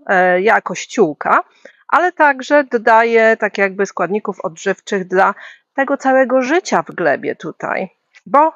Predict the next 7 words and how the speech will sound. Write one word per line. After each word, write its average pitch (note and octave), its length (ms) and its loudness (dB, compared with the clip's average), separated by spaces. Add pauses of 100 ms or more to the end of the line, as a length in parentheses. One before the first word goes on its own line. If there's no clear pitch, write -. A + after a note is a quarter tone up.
(340)
gleba A3+ 520 0 (160)
powinna G#3 480 -6
być F#3 440 -10
żywa. E3+ 520 -6 (1400)
Przez D4 220 0
to, A#3+ 160 -2
że F#3+ 560 0